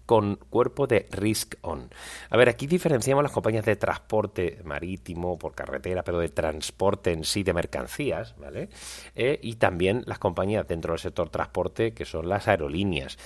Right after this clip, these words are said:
Y la evolución ha sido muy dispar. Tenemos un gráfico en el diario Mercados, en divacons punto es, que podéis pedir de manera gratuita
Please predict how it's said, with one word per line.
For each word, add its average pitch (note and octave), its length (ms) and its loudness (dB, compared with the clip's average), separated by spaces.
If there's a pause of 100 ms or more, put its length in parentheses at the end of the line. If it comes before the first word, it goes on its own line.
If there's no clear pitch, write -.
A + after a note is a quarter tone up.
(220)
Y A2+ 100 4
la A2 80 10
evolución G#2 460 2
ha - 20 -2
sido A#2+ 240 0
muy G2+ 140 -2
dispar. E2+ 420 0
Tenemos G#2 300 -8
un B2+ 80 -6
gráfico A#2+ 400 -2
en E2+ 100 -4
el D#2+ 140 -4
diario E2+ 240 0
Mercados, F2 640 -2
en D2 180 -10
divacons D#2 460 -6
punto D#2 320 -6
es, C3 180 -4
que - 140 -14
podéis C#2 240 -12
pedir D2 240 -8
de C#2+ 80 -8
manera C2+ 260 -8
gratuita C#2 640 -8